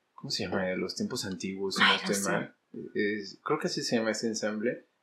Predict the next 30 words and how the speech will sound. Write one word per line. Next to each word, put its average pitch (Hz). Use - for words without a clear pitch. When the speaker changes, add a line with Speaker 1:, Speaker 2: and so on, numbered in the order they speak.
Speaker 1:
pero 113
pues 113
ya 110
es 113
una 117
especie, 107
mm, 92
bueno, 117
son 117
músicos 131
de 110
la 98
misma 120
orquesta 165
Speaker 2:
Ujú. 190
Speaker 1:
y 101
o-, 101
y 107
otros 107
músicos 107
antiguos 127
que 123
no 107
son 110
de 104
orquesta 151
y -
tocan 107
música 101
medieval, 104